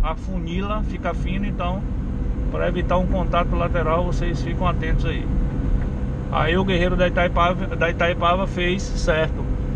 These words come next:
ultrapassou o colega porque o colega tava mais lento do que ele. Então aquele trecho ali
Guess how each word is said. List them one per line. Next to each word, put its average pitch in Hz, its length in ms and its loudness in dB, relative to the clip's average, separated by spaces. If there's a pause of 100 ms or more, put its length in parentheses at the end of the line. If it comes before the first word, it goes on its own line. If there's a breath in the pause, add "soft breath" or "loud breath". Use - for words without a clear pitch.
(540)
ultrapassou 165 580 0
o 180 40 -2
colega 180 440 2
porque 175 280 -2
o 175 60 -2
colega 175 340 2
tava 175 200 2
mais 185 240 2
lento 165 340 -4
do 180 80 -2
que 190 100 -2
ele. 151 320 0
Então 175 340 2 (340)
aquele 170 320 0
trecho 175 360 0
ali 175 280 0